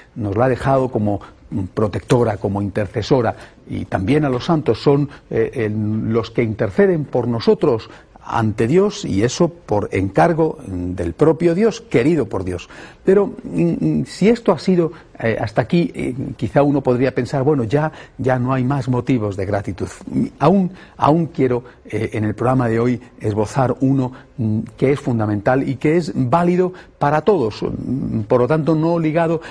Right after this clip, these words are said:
a circunstancias materiales, eh, de nuestra vida que, eh, que hoy son y mañana no son, como la salud o como el dinero o como el afecto de las personas queridas. Y me refiero, eh, eh, sobre todo a la Iglesia, eh, eh, a los, eh, sacramentos, a la palabra de Dios.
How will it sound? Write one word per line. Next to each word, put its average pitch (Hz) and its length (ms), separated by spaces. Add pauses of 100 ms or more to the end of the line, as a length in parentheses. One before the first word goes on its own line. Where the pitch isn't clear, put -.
(140)
a 143 320
circunstancias 156 640
materiales, 147 720 (280)
eh, 107 260
de 110 180
nuestra 113 380
vida 139 320
que, 107 400
eh, 101 80
que 104 400
hoy 123 220
son 127 240
y 117 40
mañana 113 300
no 113 140
son, 123 260
como 95 300 (260)
la - 100
salud 117 320
o 110 80
como 101 220
el 101 80
dinero 123 300
o 107 80
como 104 260 (220)
el 110 120
afecto 110 400
de 104 100
las 101 160
personas 101 420
queridas. 95 420 (240)
Y 147 60
me 165 100
refiero, 226 400 (260)
eh, 117 400
eh, 110 360 (100)
sobre 123 300
todo 160 300 (160)
a - 180
la 107 160
Iglesia, 180 560 (540)
eh, 98 280
eh, 98 360
a 101 80
los, 113 300
eh, 104 300
sacramentos, 113 880
a 104 120
la 98 180
palabra 98 440
de 90 140
Dios. 95 320